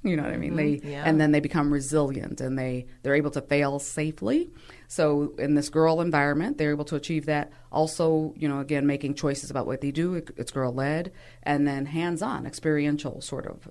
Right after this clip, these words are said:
Speaker 1: activities are ways that we help girls, um, improve their confidence and, you know, practice courage.
Speaker 2: Mm-hmm.
Speaker 1: So those are some of the ways that we know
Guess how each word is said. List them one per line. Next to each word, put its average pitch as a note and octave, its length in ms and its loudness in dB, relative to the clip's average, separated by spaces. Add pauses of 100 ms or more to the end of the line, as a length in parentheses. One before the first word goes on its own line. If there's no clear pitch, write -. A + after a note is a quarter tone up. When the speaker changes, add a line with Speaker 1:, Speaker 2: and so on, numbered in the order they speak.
Speaker 1:
activities - 640 -8 (220)
are B2+ 280 0
ways B2+ 380 -2
that - 140 -4
we B2+ 140 -6
help B2 220 -6
girls, A#2+ 440 -4 (100)
um, - 220 -8
improve D#3 460 0
their C3+ 220 2
confidence B2 680 -4 (320)
and, B2+ 500 0
you C3 140 -6
know, A#2+ 100 -6 (180)
practice C#3+ 460 0
courage. - 560 -8 (300)
Speaker 2:
Mm-hmm. F3+ 120 -6
Speaker 1:
So D#3 140 -2
those D#3+ 240 4
are D3+ 80 -2
some E3 220 2
of D#3 60 2
the D3+ 80 2
ways C3 300 0
that C#3 100 -2
we C#3+ 140 2
know C3 440 0